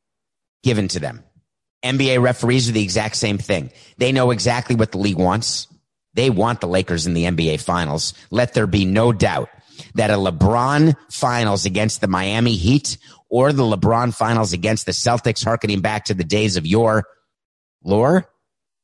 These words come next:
or I think it's days of yore, Y O R E. That would be perfect for the N B A. If I'm running the Nuggets,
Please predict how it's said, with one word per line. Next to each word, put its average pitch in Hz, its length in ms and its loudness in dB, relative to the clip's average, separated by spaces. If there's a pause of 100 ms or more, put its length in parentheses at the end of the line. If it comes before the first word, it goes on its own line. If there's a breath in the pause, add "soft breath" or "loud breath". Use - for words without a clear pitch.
(300)
or 170 500 2 (1400)
I 131 40 2
think 170 140 4
it's - 120 -2
days 120 280 0
of 104 100 2
yore, 101 580 2
Y 107 240 2
O 101 140 2
R 90 200 2
E. 90 180 0 (520)
That 120 220 -2
would 117 120 -2
be 104 140 -2
perfect 123 420 -2
for 110 140 -4
the 101 140 2
N 98 120 0
B 92 140 2
A. 95 240 -2 (1900 loud breath)
If 120 200 -2
I'm 127 200 4
running 120 360 2
the 98 180 2
Nuggets, 110 600 -2